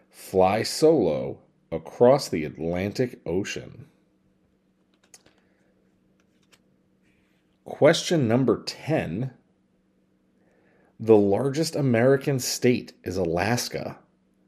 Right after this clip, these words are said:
What is its area in square miles?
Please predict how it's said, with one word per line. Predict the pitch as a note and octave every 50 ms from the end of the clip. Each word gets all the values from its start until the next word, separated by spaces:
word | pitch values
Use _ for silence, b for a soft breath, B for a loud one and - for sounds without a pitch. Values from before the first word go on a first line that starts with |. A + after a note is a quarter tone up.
| b b b b b b b b
What | - F#2+ G2+ B2+ D3
is | E3 E3 D#3+
its | C#3 - - -
area | - B2+ C#3+ D#3+ D#3 C3 G2+ F2+ F2 F2
in | - E2 E2
square | - - - - - - F#2 F#2+ G#2+ A#2+ C3
miles? | B2 G2 F2+ G2+ B2 C3+ - - - - - - - - - - -